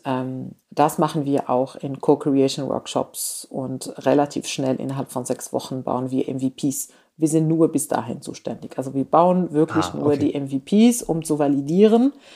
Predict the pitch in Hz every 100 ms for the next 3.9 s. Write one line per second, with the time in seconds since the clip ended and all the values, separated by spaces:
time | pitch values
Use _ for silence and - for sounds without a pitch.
0 | - _ 156 156 - 139 151 175 160 151
1 | 151 - - - 160 - 214 269 - _
2 | _ _ - 156 160 170 156 143 143 143
3 | 190 208 175 - 214 262 - -